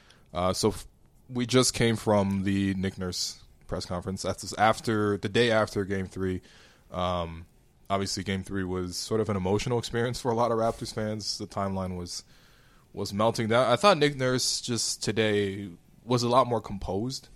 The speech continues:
and, uh, you know, certainly he was getting grilled, I think, to some degree <laughs> by the media. Um, but, uh, you know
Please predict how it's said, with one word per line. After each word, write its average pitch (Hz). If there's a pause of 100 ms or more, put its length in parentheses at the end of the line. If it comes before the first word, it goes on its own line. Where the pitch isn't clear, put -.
(380)
and, 90
uh, 92
you 101
know, 87
certainly 95
he 92
was 90
getting 87
grilled, 95
I 92
think, 95 (380)
to -
some 123
degree 107
<laughs> -
by 113
the 113
media. 104 (460)
Um, 92 (420)
but, 101
uh, 95
you 120
know 110